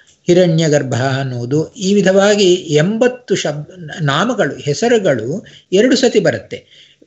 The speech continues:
ವಿಷ್ಣು ಶಬ್ದನಂತಲೇ ಇನ್ನೂ ಮೂರು ಸತಿ ಬರುವ ಶಬ್ದಗಳು,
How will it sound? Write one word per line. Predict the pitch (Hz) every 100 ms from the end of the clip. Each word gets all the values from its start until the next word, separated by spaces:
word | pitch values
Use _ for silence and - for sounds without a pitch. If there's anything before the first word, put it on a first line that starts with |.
| -
ವಿಷ್ಣು | 185 - 269
ಶಬ್ದನಂತಲೇ | 233 202 214 214 202 208 202
ಇನ್ನೂ | 190 180 208 214 - - -
ಮೂರು | 175 269
ಸತಿ | 262 233 196
ಬರುವ | 175 170
ಶಬ್ದಗಳು, | 165 160 151 165 170 262 -